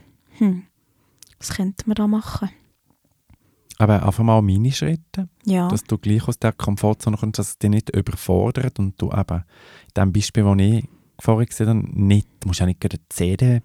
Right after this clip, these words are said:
Speaker 2: produzieren, sondern vielleicht tust du einfach mal für dich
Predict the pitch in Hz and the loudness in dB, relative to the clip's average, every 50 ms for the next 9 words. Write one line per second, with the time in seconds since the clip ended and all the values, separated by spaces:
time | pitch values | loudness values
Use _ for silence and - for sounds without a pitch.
0 | _ _ - - - 110 110 107 110 - - - 127 123 117 120 113 120 117 - | _ _ -2 0 2 2 0 0 -2 -8 -4 0 2 2 4 2 2 0 0 -2
1 | - - - - - - - - _ - - 101 104 101 101 98 98 98 - - | -6 -14 -20 -20 -20 -20 -20 -20 _ -2 2 4 4 6 4 4 2 2 0 -4
2 | - - - 107 107 113 131 - - - - - 123 120 127 135 127 127 143 - | -4 0 0 2 4 2 2 0 -2 -6 -8 -6 -2 2 2 4 4 4 2 2
3 | 131 123 120 117 120 127 139 143 - - - - 107 - - 110 113 120 135 139 | 2 4 4 4 6 4 4 2 0 -2 -4 -6 -4 -2 0 0 2 4 4 2